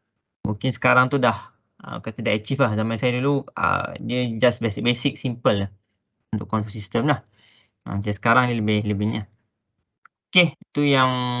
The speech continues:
our reference. Cuma untuk kita punya lab,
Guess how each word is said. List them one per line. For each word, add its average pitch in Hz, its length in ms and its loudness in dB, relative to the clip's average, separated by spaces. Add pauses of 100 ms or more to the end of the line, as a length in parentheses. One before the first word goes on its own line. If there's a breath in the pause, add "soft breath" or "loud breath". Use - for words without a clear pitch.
(200)
our 110 320 0
reference. 170 560 0
Cuma 156 400 2
untuk 147 640 -2
kita 139 400 -2
punya 117 400 -2
lab, 110 400 4